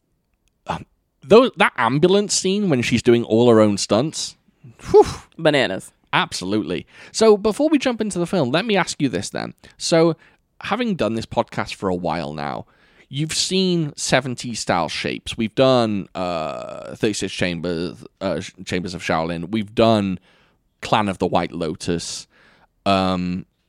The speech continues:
Speaker 1: you've seen modern stuff. We've done Royal Warriors. We've done this film, In the Line of Duty four. And you've seen Wire Fu. You've, you've, you've seen Black Mask. You've seen Once Upon a Time in China.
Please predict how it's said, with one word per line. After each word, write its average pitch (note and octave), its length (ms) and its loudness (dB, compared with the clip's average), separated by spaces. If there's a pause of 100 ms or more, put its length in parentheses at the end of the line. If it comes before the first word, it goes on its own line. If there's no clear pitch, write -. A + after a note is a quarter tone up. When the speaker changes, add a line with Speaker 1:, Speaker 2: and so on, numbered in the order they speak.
(320)
Speaker 1:
you've C#3 240 0
seen C#3+ 420 -2
modern C3 520 2
stuff. - 400 -6
We've A#2 160 -2
done C#3 260 2
Royal G#2+ 340 6
Warriors. G#2 580 0 (280)
We've G2+ 200 -2
done F#2 400 0
this B2 280 -2
film, A#1 380 -6
In G2 100 -4
the F#2+ 80 -4
Line F#2 200 -4
of F2+ 100 -8
Duty E2+ 260 -10
four. F#2 440 0 (640)
And B2 320 2
you've B2 200 -2
seen B2+ 320 0
Wire A2+ 400 2
Fu. C#2+ 340 -6
You've, G2+ 260 -4
you've, A2 260 -2
you've G2 280 -8
seen B2 400 -2
Black G#2+ 340 0
Mask. G#2 380 -2
You've G2 100 -10
seen A2 240 -2
Once G#2 260 -2
Upon G2+ 240 -4
a G2+ 60 -6
Time G2 360 -2
in E2+ 100 -8
China. F#2+ 520 -2